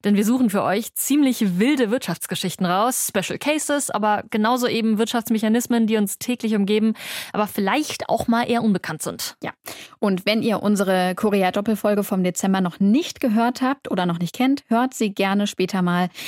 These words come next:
Speaker 2: Lohnt sich auf jeden Fall. Heute bleiben wir thematisch in Korea, aber mit einem ganz anderen Fokus. Und zwar geht's ums Thema Wohnen.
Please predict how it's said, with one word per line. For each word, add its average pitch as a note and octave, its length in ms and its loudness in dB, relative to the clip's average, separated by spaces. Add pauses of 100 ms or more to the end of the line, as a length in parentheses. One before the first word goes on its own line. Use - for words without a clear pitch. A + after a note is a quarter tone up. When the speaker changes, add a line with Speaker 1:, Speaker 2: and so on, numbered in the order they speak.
(160)
Speaker 2:
Lohnt A3 360 2
sich A#3 240 0
auf D#3 160 -4 (100)
jeden F#3+ 360 0
Fall. A3 400 0 (400)
Heute A3+ 640 0
bleiben F#3+ 260 2
wir F#3+ 160 0
thematisch F#3 540 -2 (140)
in D4 180 2
Korea, F#3 520 0
aber A3 140 0
mit F#3+ 160 0
einem F#3 240 0
ganz G3 240 -2
anderen F3 280 -2
Fokus. G3+ 380 -4
Und F3 120 -4
zwar F3 240 -2
geht's E3+ 340 -6
ums E3 220 -4
Thema F3 400 0
Wohnen. F3 400 0